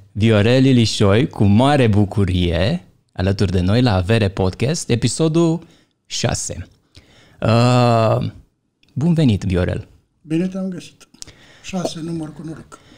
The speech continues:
Speaker 1: Cum te simți în, uh, în pandemie? Ce a însemnat, uh, nebunia asta pentru tine? Și ai fost, recunosc, destul de productiv pentru că a apărut, uh, cartea Strălucitor. Îți mărturisesc că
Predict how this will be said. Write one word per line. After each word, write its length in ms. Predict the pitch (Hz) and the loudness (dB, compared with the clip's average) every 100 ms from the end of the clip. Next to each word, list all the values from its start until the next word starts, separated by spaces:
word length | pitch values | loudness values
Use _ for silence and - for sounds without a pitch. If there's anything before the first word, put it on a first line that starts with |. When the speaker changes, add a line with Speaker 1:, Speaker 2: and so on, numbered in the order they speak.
| _ _ - | _ _ -2
Speaker 1:
Cum 160 | 165 | 0
te 100 | 170 | 2
simți 300 | - 175 - | 2 0 2
în, 140 | 160 151 | 2 4
uh, 460 | 143 139 131 123 | 4 4 4 2
în 160 | 127 117 | 4 2
pandemie? 560 | 120 113 110 110 92 85 | 2 2 4 4 2 0
Ce 120 | 98 | -2
a 40 | |
însemnat, 500 | 101 - 98 101 98 | -2 0 0 0 -2
uh, 500 | 98 92 90 92 92 | -2 0 0 0 -2
nebunia 480 | 98 98 90 98 107 | 0 0 0 0 0
asta 220 | 104 101 | -2 -4
pentru 360 | 95 98 - 98 | -2 -2 -2 -4
tine? 800 | - 107 95 90 90 95 233 - _ _ _ _ | -4 -2 0 0 0 0 -2 -6 _ _ _ _
Și 140 | - | -2
ai 80 | 135 | 0
fost, 380 | - 147 170 165 | 0 0 0 0
recunosc, 500 | 123 98 101 120 123 | -2 0 2 2 0
destul 300 | 117 - 123 | -2 0 0
de 100 | 123 | 0
productiv 760 | - 123 104 92 - 117 170 - | 0 -2 -2 -4 -2 0 0 -2
pentru 340 | 147 143 127 | -2 -2 -2
că 100 | 107 | -4
a 60 | 76 | -2
apărut, 460 | 123 113 120 127 - | 0 2 0 0 0
uh, 480 | 127 113 98 90 95 - _ - | 2 2 2 0 -4 -10 _ -6
cartea 520 | 120 98 95 117 151 _ | -4 -2 -2 -4 -4 _
Strălucitor. 800 | - 113 113 120 107 98 98 123 - - - - _ - | -8 -2 0 0 -2 0 0 0 -6 -18 -18 -18 _ -2
Îți 340 | 127 131 - | 0 0 2
mărturisesc 800 | 139 127 139 131 - 147 160 - | 2 2 2 0 0 0 -2 -2
că 420 | 143 135 123 - | 0 2 2 0